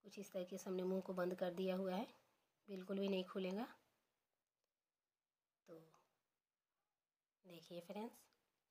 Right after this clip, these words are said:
तो दूसरी भी हम आपको भर के दिखा देते हैं इसमें।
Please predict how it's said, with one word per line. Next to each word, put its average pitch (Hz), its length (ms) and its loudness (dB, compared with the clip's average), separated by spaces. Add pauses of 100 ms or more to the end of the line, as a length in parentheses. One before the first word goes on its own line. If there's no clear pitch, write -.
(2250)
तो 190 100 -12
दूसरी 196 340 0
भी 208 100 2
हम 202 160 6
आपको 185 360 6 (160)
भर 185 160 0
के 196 120 -6
दिखा 196 320 -2
देते 196 260 0
हैं 214 160 2
इसमें। 240 300 2